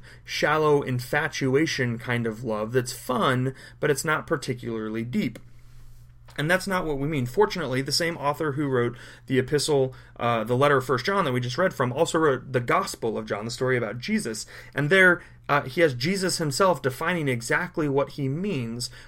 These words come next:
when he talks about love. So in John fifteen, Jesus says, "There is no greater love." The, the, the purest, the most beautiful expression of love that you can find is to lay down one's life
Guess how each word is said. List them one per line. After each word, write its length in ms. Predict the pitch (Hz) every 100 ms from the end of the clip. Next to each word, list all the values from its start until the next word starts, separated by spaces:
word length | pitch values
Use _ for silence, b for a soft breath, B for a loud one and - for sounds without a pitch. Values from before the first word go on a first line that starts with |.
| B
when 100 | 139
he 60 | 131
talks 280 | 117 107
about 240 | 123 117 139
love. 260 | 165 123
So 140 | 117 113
in 80 | 113
John 240 | 135 143
fifteen, 720 | 123 127 123 - 185 123 123 B B B
Jesus 340 | 123 160 165 160
says, 280 | 156 135 135
"There 160 | 160
is 320 | 170 208 185
no 280 | 160 175 185
greater 440 | 151 160 165 156 139
love." 500 | 151 131 - - - - - - - - - - - - - - - -
The, 280 | 139 120 127
the, 240 | 127 113
the 120 | 123
purest, 520 | 123 - 226 208 180
the 80 | -
most 240 | 160 139 127
beautiful 340 | 185 180 185
expression 420 | 160 - 160 -
of 120 | 143
love 200 | 143 139
that 60 | 123
you 120 | 131
can 140 | 131 123
find 300 | 156 113 110 B B B
is 180 | 139
to 140 | - 135
lay 320 | 131 143 165
down 360 | 156 147 143 127
one's 300 | 127 135 123
life 480 | 110 104 107 -